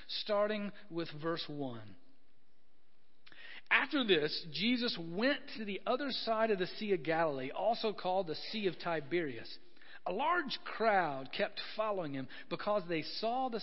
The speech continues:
signs that he was doing for the sick. Jesus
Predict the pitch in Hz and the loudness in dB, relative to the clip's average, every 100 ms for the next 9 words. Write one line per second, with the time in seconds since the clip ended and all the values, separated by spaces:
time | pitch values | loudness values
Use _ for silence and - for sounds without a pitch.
0 | - - 220 196 143 131 135 143 - - | -4 0 2 2 0 -2 -4 -4 -8 -2
1 | 165 151 185 180 143 131 247 170 135 185 | -2 0 0 0 -2 0 2 2 0 -4
2 | - - 156 - - 285 254 - - - | -8 -4 -2 -2 -4 -4 -6 -8 -10 -10
3 | - - - - - - 160 240 262 247 | -10 -12 -10 -10 -10 -8 4 6 6 4